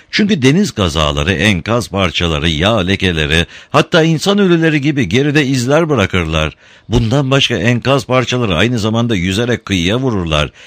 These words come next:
ve kayıp geminin başına gelenler konusunda insana ipucu verirler. Oysa Pasifik girdabında yok olan gemilerden bu tür hiçbir kalıntı ortaya çıkmadı.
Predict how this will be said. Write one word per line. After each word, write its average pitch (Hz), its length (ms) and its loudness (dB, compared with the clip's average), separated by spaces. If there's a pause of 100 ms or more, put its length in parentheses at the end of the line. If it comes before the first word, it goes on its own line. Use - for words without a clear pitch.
(140)
ve 98 60 0
kayıp 135 340 -2
geminin 127 400 -2
başına 98 320 -2
gelenler 87 460 0
konusunda 87 460 -4
insana 117 340 -2
ipucu 139 420 -4
verirler. 80 460 0 (580)
Oysa 185 320 2
Pasifik 156 520 -4
girdabında 151 500 0
yok 135 220 0
olan 143 260 2
gemilerden 98 680 0
bu 139 120 -2
tür 131 200 -2
hiçbir 165 340 0
kalıntı 135 400 -2
ortaya 127 300 0
çıkmadı. 110 640 0